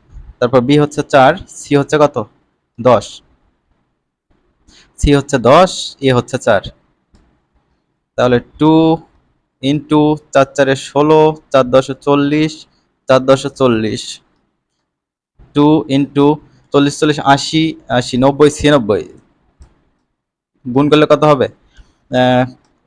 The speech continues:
গুণ করলে হতে হবে ছয় দুগুণে বারো, দুই, নয় দুগুণে আঠারো, আর উনিশ, একশো বিরানব্বই। এই হচ্ছে দশের ক,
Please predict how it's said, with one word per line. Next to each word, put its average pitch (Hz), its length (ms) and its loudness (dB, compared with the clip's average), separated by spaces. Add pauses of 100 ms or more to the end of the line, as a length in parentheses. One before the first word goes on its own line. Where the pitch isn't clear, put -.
(240)
গুণ 135 140 0
করলে 135 220 0
হতে 135 180 0
হবে 139 140 2
ছয় - 540 -4
দুগুণে 135 220 0
বারো, 127 360 6
দুই, 147 560 0
নয় 127 180 0
দুগুণে 131 240 -2
আঠারো, 139 320 0
আর 135 180 -6
উনিশ, 139 500 -6
একশো 123 400 -4
বিরানব্বই। 127 580 -2
এই 131 100 0
হচ্ছে 170 380 -2
দশের 131 440 -2
ক, - 100 -4